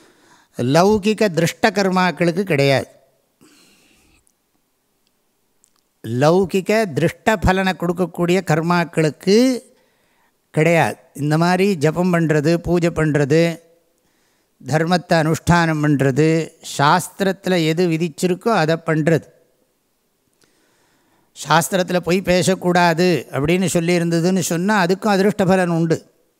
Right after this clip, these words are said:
"சத்தியம் வத" அப்படின்னு வேதம் சொன்னா, வேதம் சொல்லியிருக்குன்னு நாம் அதை கடைப்பிடிச்சா அதுக்கு அதிருஷ்ட பலன் உண்டு.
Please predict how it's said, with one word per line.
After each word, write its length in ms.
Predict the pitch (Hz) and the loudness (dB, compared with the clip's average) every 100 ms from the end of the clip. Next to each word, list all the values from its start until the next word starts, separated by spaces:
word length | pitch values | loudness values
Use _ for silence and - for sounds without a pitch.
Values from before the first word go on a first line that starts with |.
| _ _ _ _ _ _ | _ _ _ _ _ _
"சத்தியம் 720 | - 156 - - 135 139 143 | -12 -12 -12 -6 -2 0 2
வத" 520 | 156 151 156 156 156 - | 4 4 4 4 0 -4
அப்படின்னு 220 | 147 190 | -4 0
வேதம் 360 | 151 180 202 190 | 2 2 2 -2
சொன்னா, 640 | 151 135 127 151 165 156 - _ _ _ _ _ _ _ - | -2 -2 0 2 0 -4 -10 _ _ _ _ _ _ _ -2
வேதம் 300 | 202 220 208 | 0 0 0
சொல்லியிருக்குன்னு 600 | 165 190 196 180 202 220 | 0 0 0 -2 -2 0
நாம் 160 | 190 | 0
அதை 180 | 180 165 | 0 0
கடைப்பிடிச்சா 520 | 160 180 196 175 151 | 0 0 0 -2 0
அதுக்கு 240 | 220 202 170 | 2 2 2
அதிருஷ்ட 340 | 175 190 196 | 0 0 0
பலன் 240 | 170 175 170 | 2 2 0
உண்டு. 400 | 139 139 117 | 0 0 -2